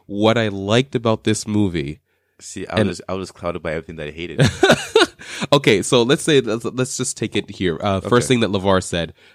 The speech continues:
Speaker 1: um, that the movie aesthetically looks good. I, it fits within all the other Star Wars movies. I like the world of Star Wars in general.
Speaker 2: Honestly, this one looked better than the rest.
Speaker 1: Yeah, it looked great. There's only two sequences that I didn't like about it, uh, like in it.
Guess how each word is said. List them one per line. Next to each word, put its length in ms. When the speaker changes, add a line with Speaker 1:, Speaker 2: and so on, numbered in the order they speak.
Speaker 1:
um, 240
that 180
the 60
movie 400
aesthetically 760
looks 480
good. 340
I, 60
it 200
fits 280
within 340
all 200
the 120
other 200
Star 240
Wars 240
movies. 420
I 100
like 240
the 100
world 260
of 80
Star 260
Wars 360
in 160
general. 460
Speaker 2:
Honestly, 300
this 180
one 80
looked 200
better 200
than 140
the 60
rest. 360
Speaker 1:
Yeah, 240
it 80
looked 220
great. 240
There's 120
only 180
two 200
sequences 460
that 120
I 80
didn't 260
like 200
about 280
it, 260
uh, 80
like 280
in 140
it. 220